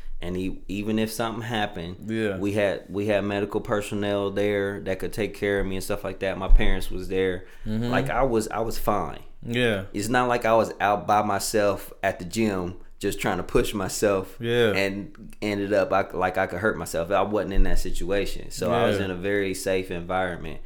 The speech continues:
Speaker 1: and, and I pushed myself to the brink.
Speaker 2: Yeah.
Speaker 1: And I knew, I knew my limit at that point.
Speaker 2: Yeah.
Speaker 1: Like, I knew how much I could take
Speaker 2: Mm-hmm.
Speaker 1: and how much I could give. So that, that was like a milestone for me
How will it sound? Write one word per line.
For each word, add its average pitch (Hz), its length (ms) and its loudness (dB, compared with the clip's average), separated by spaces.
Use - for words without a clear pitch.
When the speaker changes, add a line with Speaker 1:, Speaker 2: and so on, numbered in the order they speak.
Speaker 1:
and, 90 520 -6
and 87 100 -6
I 90 100 -2
pushed 98 260 -2
myself 90 440 -2
to 98 80 -4
the 87 80 -2
brink. 104 360 -2
Speaker 2:
Yeah. 107 200 -8
Speaker 1:
And 90 400 -2
I 104 120 2
knew, 110 520 0
I 196 180 2
knew 143 180 2
my 95 160 0
limit 82 360 -6
at 76 160 -8
that 73 180 -8
point. - 340 -12
Speaker 2:
Yeah. 117 340 4
Speaker 1:
Like, 101 280 -2
I 202 100 0
knew 180 200 -2
how 107 120 0
much 98 280 -4
I 82 120 -2
could - 180 -12
take - 380 -10
Speaker 2:
Mm-hmm. 107 180 -2
Speaker 1:
and - 80 0
how 101 140 0
much 101 240 -2
I 95 80 2
could 85 240 -8
give. 87 480 -10
So 95 640 2
that, 104 540 -2
that - 180 0
was 135 180 -4
like 117 220 -2
a 90 60 -2
milestone 101 680 -4
for 92 140 -8
me 87 360 -8